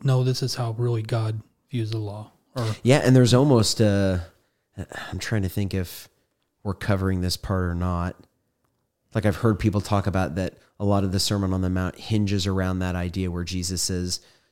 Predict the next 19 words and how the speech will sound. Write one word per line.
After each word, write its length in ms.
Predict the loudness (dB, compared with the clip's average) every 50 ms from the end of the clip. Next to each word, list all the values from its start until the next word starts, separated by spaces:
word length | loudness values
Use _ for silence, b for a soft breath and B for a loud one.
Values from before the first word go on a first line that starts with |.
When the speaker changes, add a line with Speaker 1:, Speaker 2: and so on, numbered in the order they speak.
| b
Speaker 2:
to 80 | -2 0
be 160 | 2 4 2 4
perfect, 800 | 4 2 2 2 0 -6 -4 -6 -8 -8 -8 -10 -14 -14 -14 -16 _ _ _ _ _ -2
Speaker 1:
Mm. 40 |
Speaker 2:
therefore, 720 | 2 2 4 4 2 0 0 0 0 0 0 -2 -4 -6 -10 _ _ _ _ -4
as 140 | -2 0 2
your 120 | 2 0
heavenly 360 | 0 0 -2 -2 -2 -2 -4
Father 420 | -4 -4 -4 -2 -2 -2 -2 -4 -4
is 100 | -4 -6
perfect. 440 | -6 -6 -6 -6 -6 -6 -8 -10 B B B B
And 160 | 4 6 6
what 160 | 6 6 6 4
that 200 | 2 2 2 2
word, 400 | 4 4 4 4 4 2 0 0
that 120 | -2 -2
Greek 220 | -2 -2 -2 -2
word 220 | -2 -4 -2 -2 -2
perfect, 640 | 0 0 0 0 0 -2 -4 -6 -6 -8 -12 -20